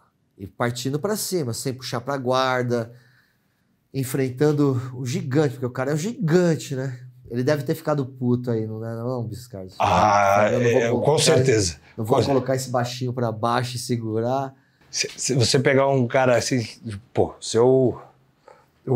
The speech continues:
Speaker 2: wrestler, cento e vinte quilos, o Mark Kerr, pega o cara, o cara é bom, jiu-jitsu, mas o cara pro-, proporcionalmente é um anão.
Speaker 1: É.
Speaker 2: Não conseguir vencer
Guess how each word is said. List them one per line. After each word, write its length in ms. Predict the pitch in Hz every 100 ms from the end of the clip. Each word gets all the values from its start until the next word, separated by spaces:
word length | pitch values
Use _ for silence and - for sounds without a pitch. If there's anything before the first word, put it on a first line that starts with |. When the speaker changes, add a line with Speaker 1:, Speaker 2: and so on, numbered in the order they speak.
| 120 120
Speaker 2:
wrestler, 680 | 135 127 - 123 117 98 - _
cento 280 | - 165 156
e 40 | 147
vinte 240 | 147 135 -
quilos, 400 | 139 135 113 104 - - _ -
o 60 |
Mark 420 | 131 151 180 - -
Kerr, 440 | 160 139 107 98 -
pega 180 | - 180
o 220 | 190 185
cara, 240 | 160 156 151
o 20 |
cara 140 | 214
é 60 | 240
bom, 260 | 240 226 190
jiu-jitsu, 400 | 202 185 160 131
mas 160 | 131
o 60 | 127
cara 420 | 123 143 170 156 -
pro-, 260 | 139 123 - - - _
proporcionalmente 800 | 143 139 143 135 151 139 151 151
é 20 |
um 40 | 180
anão. 400 | 160 143 117 - - _ _ _ _ _ -
Speaker 1:
É. 380 | 95 87 78 _ _ _ _ _ _
Speaker 2:
Não 240 | 147 175
conseguir 460 | 165 156 - 123 143
vencer 340 | 135 123 131